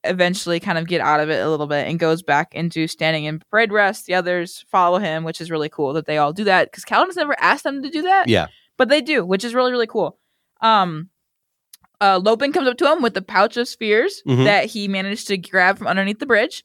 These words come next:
Speaker 1: And they've done this a couple times
Speaker 2: It's been
Speaker 1: now.
Speaker 2: successful every time.
Speaker 1: Yeah, which is really, really awesome that they've done that. Um, they do now have rope, which they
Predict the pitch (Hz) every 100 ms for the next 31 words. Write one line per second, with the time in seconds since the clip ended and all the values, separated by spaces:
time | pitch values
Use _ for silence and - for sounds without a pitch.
0 | _ 196 226 247 277 285 285 247 226 185
1 | 143 160 156 139 113 110 113 113 101 131
2 | 82 104 196 196 208 202 196 196 196 190
3 | 147 165 202 254 180 160 135 143 180 -
4 | _ _ _ _ 185 185 175 180 208 208
5 | 233 254 262 302 247 233 190 381 _ 196
6 | 190 190 180 175